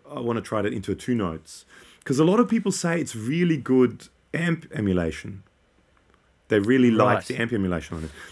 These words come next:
Speaker 1: But anyway, so it's got, it's got lots of effects. It's got amp emulation. It has this arpeggiator where you can actually sequence notes and s-, a sequence a sequence.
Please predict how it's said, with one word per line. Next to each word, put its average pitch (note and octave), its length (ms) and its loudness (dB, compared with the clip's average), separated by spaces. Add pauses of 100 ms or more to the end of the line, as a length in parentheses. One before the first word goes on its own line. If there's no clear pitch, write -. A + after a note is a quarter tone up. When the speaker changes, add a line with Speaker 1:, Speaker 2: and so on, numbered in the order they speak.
(160)
Speaker 1:
But F3+ 120 4
anyway, G#3 240 6
so - 100 2
it's C3 100 -2
got, C#3+ 160 -4 (120)
it's - 160 -6
got D3+ 240 -2
lots E3+ 220 0
of C#3+ 100 -2
effects. G#2+ 520 -2
It's - 140 -12
got - 260 -6
amp D3 280 0 (180)
emulation. F#2 680 -4 (400)
It G#2+ 80 -10
has G#2+ 240 0
this A#2 180 -2
arpeggiator A2+ 880 0 (360)
where A2+ 120 2
you A2 60 2
can C3 200 -2
actually A2+ 720 -2 (720)
sequence - 1080 -2 (520)
notes G#2+ 600 -2 (400)
and G2 140 -6
s-, - 220 -10
a - 60 -6
sequence A#2 500 -2
a G2 40 -6
sequence. D#3+ 580 -2